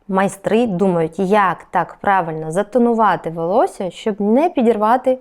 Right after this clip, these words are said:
натуральний фон висвітлення на натуральній базі при тонуванні складних технік. Плюс ми всі знаємо, що зараз ера, ну, вже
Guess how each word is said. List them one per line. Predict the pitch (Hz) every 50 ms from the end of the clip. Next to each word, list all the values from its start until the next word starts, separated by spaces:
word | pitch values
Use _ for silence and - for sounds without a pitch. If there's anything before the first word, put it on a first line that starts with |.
| -
натуральний | - 180 175 - 185 185 190 190 185 180 170 165
фон | 160 - - 170 165 156
висвітлення | 156 185 262 - - 262 - 233 220 214 208 202 - - - - - - _ -
на | 202 190
натуральній | 180 180 180 175 185 202 214 202 190 180
базі | 160 160 170 165 151 151 180 302 359 - _ _ _
при | _ - 226 202 170
тонуванні | - - 175 175 165 156 170 185 262 302 269
складних | - - - 156 151 165 208 220
технік. | - - 156 147 139 - - - - - - - - - _ _
Плюс | - 240 233 214 - -
ми | 196
всі | 185 180 - 262
знаємо, | 240 220 220 220 202 190
що | - 190
зараз | 180 202 220 220 202 - - - _ -
ера, | 196 190 190 202 226 254 277 - - - - - - _ _ -
ну, | 311
вже | 185 170 165 156